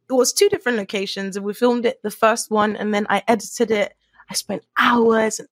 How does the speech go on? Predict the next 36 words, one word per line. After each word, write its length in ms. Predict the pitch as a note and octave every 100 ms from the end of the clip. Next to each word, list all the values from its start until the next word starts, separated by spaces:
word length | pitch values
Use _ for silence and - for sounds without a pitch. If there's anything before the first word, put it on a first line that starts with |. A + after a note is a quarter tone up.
| -
hours 400 | A#3 A3 G#3+ -
editing 300 | A#3 G#3+ G3+
'cause 120 | - A#3+
I 40 |
used 300 | A#3 C#4+ A#3 -
everything. 400 | C4+ C#4 A3+ G#3
I 60 | A3
used 240 | B3+ C4+
my 80 | A#3+
phone 340 | - C4 G3 F#3 _ _ _ _ - -
for 120 | -
everything. 480 | B3+ C4+ G3+ - C#3+ _ _ - _ _ -
Um, 420 | G#3 G#3+ G#3+ A3 G#3+ -
and 400 | G#3+ A3+ G#3+ - - _ _ _
it 140 | - A3
just 240 | C#4+ -
wasn't 300 | B3+ A3+ A#3+
it. 200 | G#3+ - _ _ _ _
It 80 | B3+
wasn't 360 | C4 B3+ D4 B3+
given 400 | C4+ A#3 A#3 -
what 140 | G#3 A3+
it 60 |
was 120 | G#3 -
supposed 320 | - C#4 -
to 80 | A3
give. 320 | - A#3+ G3+
It 80 | A3+
wasn't 320 | B3+ C#4 B3
given 240 | C4 C4
that 200 | B3 - -
joy. 600 | C4+ C4+ B3+ B3+ B3 B3+ _ _ _ -
And 100 | A#3+
I 60 | C4
was 160 | B3+
like, 340 | B3 A#3 A#3